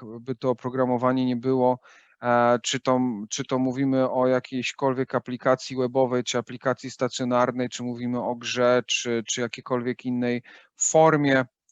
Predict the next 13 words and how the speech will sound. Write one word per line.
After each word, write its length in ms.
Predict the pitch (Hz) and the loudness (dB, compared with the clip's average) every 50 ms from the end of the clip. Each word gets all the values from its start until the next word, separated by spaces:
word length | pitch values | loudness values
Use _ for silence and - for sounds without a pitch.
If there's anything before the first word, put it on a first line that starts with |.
| _ - - | _ -18 -8
e, 420 | 120 117 120 120 120 120 120 120 113 - | -2 0 2 2 4 4 2 2 0 0
programu. 640 | - 143 139 139 143 156 160 165 165 160 156 156 151 - - - _ _ _ _ | -2 -2 0 4 4 6 6 6 4 4 2 0 -2 -6 -14 -20 _ _ _ _
E, 100 | 135 135 | -4 -4
wszystkie 520 | - - - 196 - - - - 175 147 135 | -2 2 2 2 2 0 -2 0 2 4 6
one 360 | 156 156 156 151 147 143 135 | 6 6 6 6 6 4 4
przechodzą 580 | - - 147 139 - 147 147 139 143 139 135 | 2 -2 -4 0 2 2 4 4 4 2 2
de 100 | 127 127 | 0 0
facto 400 | - - 135 131 - - - 123 | 0 2 0 0 0 -2 -6 -6
przez 360 | - - - 147 131 - - - | -6 -4 -2 -2 -2 -2 0 0
ten 240 | 160 151 151 156 | 2 2 2 2
sam 500 | 147 - - - 147 143 143 143 139 135 127 | 0 0 2 4 4 4 4 2 0 -2 -2
cykl 640 | - - 143 135 127 - - 123 120 120 120 120 120 | -2 -2 -2 -2 -2 -2 -2 -2 0 2 0 0 0
życia, 560 | 120 135 147 151 - - 147 135 127 127 | -2 -2 -2 -2 0 0 2 4 4 4